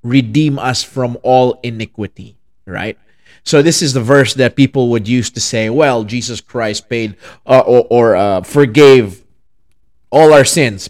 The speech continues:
past, present, and future, because he redeemed us from all iniquity. Okay? "And purify unto himself a peculiar people,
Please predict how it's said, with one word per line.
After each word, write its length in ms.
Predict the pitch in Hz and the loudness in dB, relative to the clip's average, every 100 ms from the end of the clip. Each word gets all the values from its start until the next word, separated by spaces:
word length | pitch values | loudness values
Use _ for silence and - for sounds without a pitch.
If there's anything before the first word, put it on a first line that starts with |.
| _ | _
past, 360 | - 165 147 - _ _ _ | 0 2 2 -8 _ _ _
present, 560 | - 160 143 156 135 - _ - | -2 0 0 -4 -8 -12 _ 0
and 260 | 151 143 - | 0 0 -4
future, 600 | 147 131 - - 98 - _ - | -4 -4 -4 -10 -12 -12 _ -10
because 300 | 127 135 - | -2 -2 0
he 180 | 135 | -2
redeemed 480 | 120 120 113 156 139 | -2 -4 0 0 0
us 160 | 135 - | -4 -4
from 380 | - 127 117 - | -8 -8 -8 -4
all 800 | 156 170 170 165 160 160 160 160 - | 2 6 6 6 6 4 2 -2 -6
iniquity. 800 | 147 143 - - 107 _ 104 - _ _ _ _ _ | -8 -8 -10 -10 -12 _ -18 -18 _ _ _ _ _
Okay? 260 | 98 110 165 _ _ _ _ _ | -10 -8 -10 _ _ _ _ _
"And 260 | 147 151 139 | 0 0 -2
purify 600 | 208 220 180 170 143 135 | 2 4 4 4 4 2
unto 220 | 135 135 | -2 -4
himself 520 | 135 123 - 131 120 - | -4 -4 -2 -2 -2 -6
a 80 | 107 | -12
peculiar 600 | 127 - 175 170 147 123 | -12 -4 -2 2 0 0
people, 460 | - 113 - 98 | -4 -12 -12 -14